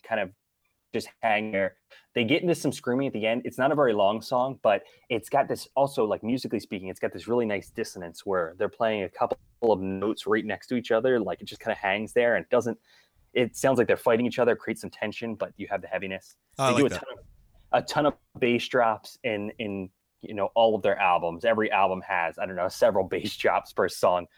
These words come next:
Speaker 1: which really grabs me. If you're really in one of those moods, crank it up in the car, you get that, that nice thump.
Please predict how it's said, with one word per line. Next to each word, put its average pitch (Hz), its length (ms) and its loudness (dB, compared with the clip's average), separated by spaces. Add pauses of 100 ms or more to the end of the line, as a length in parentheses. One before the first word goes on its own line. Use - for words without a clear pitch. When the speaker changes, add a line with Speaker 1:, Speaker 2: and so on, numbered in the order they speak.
(160)
Speaker 1:
which 101 200 -2
really 107 180 2
grabs 92 320 2
me. 104 120 -4
If 90 100 -6
you're 107 100 0
really 117 280 4
in 107 80 -2
one 107 140 0
of 107 60 -2
those 101 200 0
moods, 101 280 -6
crank 98 280 -6
it 98 60 0
up 95 120 0
in 98 60 -6
the 92 80 -6
car, 92 440 -2
you 92 160 -8
get 87 180 -8
that, 85 200 0 (400)
that 107 200 2
nice 107 420 0 (100)
thump. 107 300 2